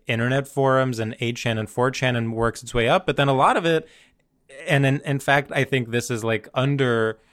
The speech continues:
um, represented in narratives about this, a lot of it is top down, and that, like, people with actual interests in these things use cultural, um, debates to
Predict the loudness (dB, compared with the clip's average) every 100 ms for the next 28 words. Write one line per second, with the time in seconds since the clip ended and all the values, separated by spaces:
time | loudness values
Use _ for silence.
0 | _ _ -20 -4 -2 0 -2 -8 -12 -20
1 | _ -2 0 0 0 0 0 0 -2 0
2 | 0 0 -2 -2 -2 -2 0 2 2 0
3 | 2 2 2 2 2 2 2 2 0 -2
4 | 0 0 0 -2 -2 -12 _ _ -2 0
5 | 0 0 2 2 2 -4 -2 -4 -2 -4
6 | -4 -8 -4 -4 -6 -4 -2 -2 -4 -8
7 | -12 _ _ -16 -4 0 2 2 -2 -10
8 | _ -4 0 0 -2 -2 -2 -2 -4 -6
9 | _ _ -6 0 0 -2 -6 -10 -14 _
10 | _ _ -16 -4 -4 0 2 2 0 -4
11 | -10 -12 _ _ -10 -2 0